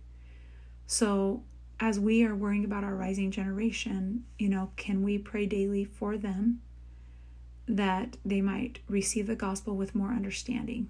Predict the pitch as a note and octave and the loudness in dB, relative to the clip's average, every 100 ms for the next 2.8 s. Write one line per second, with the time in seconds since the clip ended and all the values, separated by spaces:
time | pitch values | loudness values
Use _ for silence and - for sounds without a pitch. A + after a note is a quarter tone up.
0 | - - G#3+ A#3 B3+ B3+ B3+ A#3+ - A3 | -4 0 6 6 6 4 2 2 -2 2
1 | A#3+ A3+ G#3 - A3 - - G3+ F#3 F#3 | 4 4 2 0 0 0 -4 -2 0 -2
2 | F#3 G#3 A3+ G#3 F#3+ F#3 F3+ | 0 2 2 2 0 0 -2